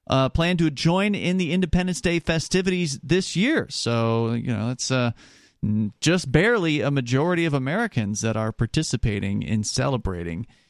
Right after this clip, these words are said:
Independence Day. They give some more examples of some left-leaning people like Marissa Vivori, a twenty-nine-year-old tech product manager in Manhattan, remembers the last time she celebrated the fourth of July a few summers ago. She was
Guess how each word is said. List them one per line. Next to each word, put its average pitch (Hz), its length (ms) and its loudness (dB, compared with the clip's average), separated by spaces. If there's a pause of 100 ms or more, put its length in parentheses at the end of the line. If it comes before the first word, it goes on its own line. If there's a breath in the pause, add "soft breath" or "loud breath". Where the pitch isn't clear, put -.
(120)
Independence 123 640 0
Day. 69 280 -6 (580)
They 113 140 0
give 113 220 0
some 120 160 0
more 117 180 2
examples 107 680 0
of 104 300 0
some 104 420 0
left-leaning 131 960 -2
people 131 520 0
like 110 280 -2
Marissa 123 480 0
Vivori, 127 580 0
a 104 60 -6
twenty-nine-year-old 135 720 0
tech - 300 -2
product 170 340 0
manager 123 380 0
in 107 80 -2
Manhattan, 127 560 -2 (360 loud breath)
remembers 165 360 0
the 156 60 2
last 175 260 2
time 165 160 0
she 214 220 -2
celebrated 123 600 0
the 113 80 0
fourth 120 340 0
of 113 80 -2
July 104 440 0
a 123 100 0
few 127 220 -2
summers 135 400 -2
ago. 120 340 2
She 170 180 -2
was 110 300 -2